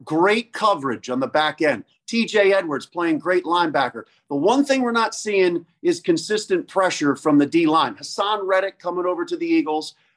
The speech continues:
Um, he hasn't gotten after it, let's say. He was disappointed in his first game. How tough is it, a transition? And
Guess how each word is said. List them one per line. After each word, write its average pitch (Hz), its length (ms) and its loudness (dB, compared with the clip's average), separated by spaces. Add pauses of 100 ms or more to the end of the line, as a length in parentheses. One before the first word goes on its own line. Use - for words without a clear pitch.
(140)
Um, 160 320 2 (580)
he 175 200 -4
hasn't 190 640 -4
gotten 185 360 0
after 180 400 0
it, 143 80 0
let's 143 220 0
say. 143 160 0
He 214 140 -2
was 226 200 -4
disappointed 151 600 0
in 143 100 -2
his 131 140 -6
first 135 280 -4
game. 131 220 -2 (220)
How 277 180 0
tough 269 260 -2
is 220 160 2
it, 202 160 4
a 170 80 2
transition? 170 880 2
And 156 260 -2